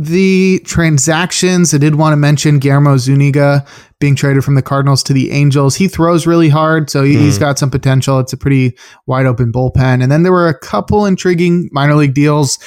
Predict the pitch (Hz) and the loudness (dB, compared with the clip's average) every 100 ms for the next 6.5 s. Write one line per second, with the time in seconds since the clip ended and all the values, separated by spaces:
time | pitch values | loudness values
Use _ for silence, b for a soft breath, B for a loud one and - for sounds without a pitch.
0 | B B 135 139 139 143 139 139 - 131 | B B -4 0 0 0 0 -2 -2 -4
1 | 131 139 139 123 113 185 175 165 147 143 | -2 -2 0 -2 -2 0 2 2 0 -2
2 | 135 139 147 131 - 120 127 127 113 120 | -2 -2 -2 -4 -2 -4 -4 -4 -6 -4
3 | 143 151 151 147 135 B B - 127 151 | -2 0 0 0 -2 B B -8 -2 0
4 | 175 196 156 - _ _ - 170 175 165 | 0 -2 -4 -8 _ _ -10 -2 0 2
5 | 151 151 143 147 160 147 131 - 165 143 | 0 0 -2 -2 0 0 -2 -4 -2 0
6 | 143 160 123 127 - | 0 0 0 -2 -6